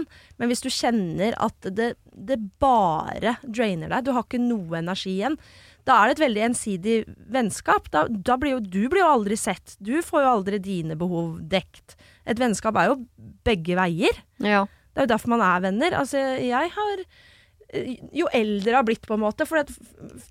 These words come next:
Speaker 1: i starten ville jeg på en måte bare, alt er gøy og gøy med venner, og det er kult å ha masse forskjellige venner, og det er fett, fett, fett. Eh, eh, og særlig venner som, sånn som hun nevner her,
Speaker 2: Mm.
Speaker 1: som er lekende, som bare er sånn, "Å,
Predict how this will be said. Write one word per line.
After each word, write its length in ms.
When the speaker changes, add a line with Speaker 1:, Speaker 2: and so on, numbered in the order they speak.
Speaker 1:
i 80
starten 400
ville 220
jeg 80
på 80
en 20
måte 140
bare, 240
alt 320
er 100
gøy 300
og 80
gøy 240
med 100
venner, 400
og 160
det 60
er 80
kult 260
å 60
ha 80
masse 260
forskjellige 380
venner, 320
og 100
det 140
er 100
fett, 220
fett, 180
fett. 160
Eh, 480
eh, 240
og 80
særlig 320
venner 240
som, 320
sånn 240
som 300
hun 240
nevner 320
her, 300
Speaker 2:
Mm. 220
Speaker 1:
som 160
er 140
lekende, 800
som 180
bare 160
er 80
sånn, 80
"Å, 140